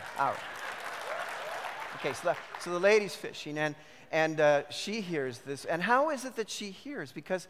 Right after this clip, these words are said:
she's dialed into fishing lingo. How is it you hear the Lord? You, you're the kind of person who's, who's into the Word of God. You're studying the Word of God.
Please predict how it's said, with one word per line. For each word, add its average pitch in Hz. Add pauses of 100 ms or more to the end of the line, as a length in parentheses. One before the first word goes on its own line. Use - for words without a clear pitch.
(160)
she's 294
dialed 220
into 214
fishing 190
lingo. 196 (1700)
How 427
is 392
it 214
you 147
hear 123
the 104
Lord? 98 (2500)
You, 262
you're 294
the 311
kind 240
of 214
person 214
who's, 202 (340)
who's 185
into 220
the 202
Word 214
of 196
God. 202 (1000)
You're 180
studying 233
the 151
Word 117
of 98
God. 82